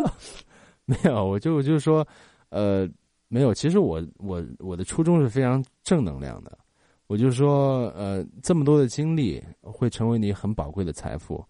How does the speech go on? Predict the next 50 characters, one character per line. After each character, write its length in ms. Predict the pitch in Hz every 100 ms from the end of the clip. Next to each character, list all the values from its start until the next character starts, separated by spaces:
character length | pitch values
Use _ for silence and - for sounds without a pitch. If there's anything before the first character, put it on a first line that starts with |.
| _ _ _ -
而 80 | 101
且 80 | 95
在 120 | 95
多 180 | - 117
年 160 | 101 104
之 120 | 107
后， 380 | - 117 71 - _ _ _ _ _ _
我 140 | 87 90
相 300 | - 120 120
信， 260 | - 78 55 _ _ _
呃， 160 | - - - _ _
它 160 | - 120
最 260 | - 151 107
多 180 | 113
最 160 | 110 101
多 180 | 98 95
只 200 | - -
是 140 | 92
成 220 | 87 - 92
为 120 | 90
一 40 |
个 100 | 90
故 220 | 90 107 85
事， 180 | - - - _ _ _ _ _ _ _ _
呃， 180 | - - - _
它， 320 | - 104 95 -
它 180 | - 120
会 160 | 127 156
在 140 | 131
你 160 | 92 76
这 120 | 80
个， 340 | 69 65 64 -
呃， 220 | - 53 71
人 220 | 85 90
生 320 | 101 95 95
这 140 | - 90
么 280 | 69 - 113 _ _ _
留 120 | 87
下 120 | 87 101
这 120 | 95
么 80 | 90
一 80 |
个 80 | 90
宝 160 | 90 67
贵 120 | 87
的 80 | 80
足 200 | - 73
迹， 160 | 78 73
但 140 | 92
是， 220 | 90 80